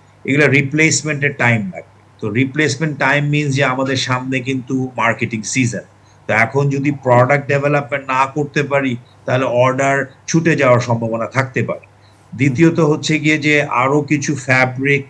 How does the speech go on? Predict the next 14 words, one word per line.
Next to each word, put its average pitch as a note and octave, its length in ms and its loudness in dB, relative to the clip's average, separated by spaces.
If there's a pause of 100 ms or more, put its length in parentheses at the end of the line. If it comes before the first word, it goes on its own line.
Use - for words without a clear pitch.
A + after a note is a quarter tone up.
অ্যাক্সেসরি C3+ 600 -2
এগুলা B2+ 540 0 (240)
অর্ডারের D3 560 4
জন্য, C3+ 460 -2 (240)
আহ, A2 420 0
মানে G#2 180 -6
স্যাম্পলিং D3 560 2
করার C3+ 320 0
জন্য B2 160 -4
এসছিল, G#2 440 -6 (140)
ওগুলাও D#3 460 4
আবার D3 340 4
এখন C#3+ 280 -2 (320)
রিমেক D#3 380 4